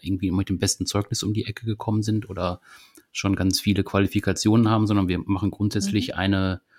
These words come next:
Speaker 1: äh, einen Probetag oder eine Probewoche, wo man einfach sehen kann, irgendwie funktioniert das im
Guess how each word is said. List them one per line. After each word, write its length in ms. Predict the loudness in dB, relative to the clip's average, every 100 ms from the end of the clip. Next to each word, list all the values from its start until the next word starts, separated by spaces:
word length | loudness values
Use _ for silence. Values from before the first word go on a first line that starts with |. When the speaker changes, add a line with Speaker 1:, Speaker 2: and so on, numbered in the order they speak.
| -20 -20 -20 _
Speaker 1:
äh, 100 | -8
einen 400 | -6 -4 0 0
Probetag 680 | 4 6 6 4 2 0 0
oder 120 | 0
eine 140 | 2
Probewoche, 680 | 2 2 4 4 2 2 2
wo 80 | 2
man 140 | 0
einfach 240 | 0 0 0
sehen 260 | 4 2
kann, 220 | 2 2
irgendwie 240 | 2 2 0
funktioniert 480 | 0 0 4 2 4
das 180 | 0
im 400 | 2 2 2 0